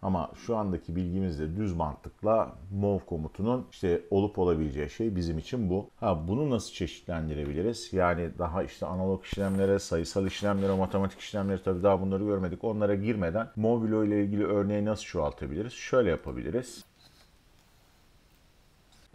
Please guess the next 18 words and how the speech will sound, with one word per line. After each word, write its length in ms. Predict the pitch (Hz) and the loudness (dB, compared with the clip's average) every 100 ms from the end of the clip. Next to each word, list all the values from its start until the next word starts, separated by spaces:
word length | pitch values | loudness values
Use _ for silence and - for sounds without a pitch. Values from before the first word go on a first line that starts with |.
| - | -10
Baştan 420 | 107 - 117 107 | -8 -4 -2 0
başlayayım. 500 | 76 - - 90 123 - - - _ _ - - - - | -4 -6 -4 -4 -4 -10 -20 -20 _ _ -20 -20 -10 -6
Mesela 400 | 113 117 110 110 | 2 6 6 4
benim 280 | 117 107 | 2 2
bir 260 | 104 127 - - | 2 0 -6 -10
zaman 420 | 92 104 117 110 | 0 2 2 2
rölem 260 | 85 73 69 | 2 0 -4
olsun. 380 | 67 - 113 104 - _ _ - | -6 -6 -8 -8 -18 _ _ -12
Şuradan 280 | 101 98 98 | -6 -4 -2
geleyim. 300 | 92 90 92 - | -2 -2 -6 -6
Timer 320 | 101 95 85 | -4 -2 -4
Operations. 720 | 80 85 80 78 82 - - - _ _ - _ _ - | -4 -4 -4 -4 -10 -12 -14 -18 _ _ -20 _ _ -6
Ton 180 | 117 101 | -2 0
zaman 280 | 92 92 90 | 0 0 -2
rölesini 300 | 85 - 92 | -4 -6 -4
alacağım 280 | 92 104 | -4 -4
ama 360 | 92 69 - 90 | -4 -6 -8 -8
önde 400 | 87 87 92 | -4 -2 -4